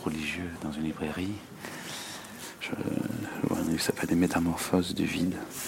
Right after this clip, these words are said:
en répa-, en référence à Métamorphose d'Ovide. Et Dieu sait si Ovide est un auteur extrêmement précieux, vitalisant,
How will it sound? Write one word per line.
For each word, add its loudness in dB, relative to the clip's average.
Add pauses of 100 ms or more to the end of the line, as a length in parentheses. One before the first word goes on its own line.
(480)
en 4
répa-, 0
en 4
référence 2
à 0 (100)
Métamorphose 6
d'Ovide. 4 (720)
Et 4
Dieu 0
sait 0
si 2
Ovide 4 (680)
est 8
un 4
auteur 0 (200)
extrêmement 4 (100)
précieux, 4 (720)
vitalisant, 8